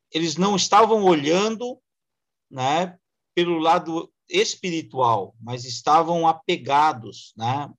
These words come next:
à, à situação, que o rei deles era um benjamita.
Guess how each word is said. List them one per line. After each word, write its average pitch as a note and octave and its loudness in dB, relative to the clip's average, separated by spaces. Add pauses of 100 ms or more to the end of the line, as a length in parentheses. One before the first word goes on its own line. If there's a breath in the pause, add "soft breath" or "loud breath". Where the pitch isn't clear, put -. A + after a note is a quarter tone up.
(100)
à, A2+ -2 (240)
à B2+ -8
situação, E3 -2 (800)
que G#3 -2
o F#3+ 4
rei C#3+ 0
deles C#3+ -4
era F#3 -2
um G3+ -8
benjamita. F3 -4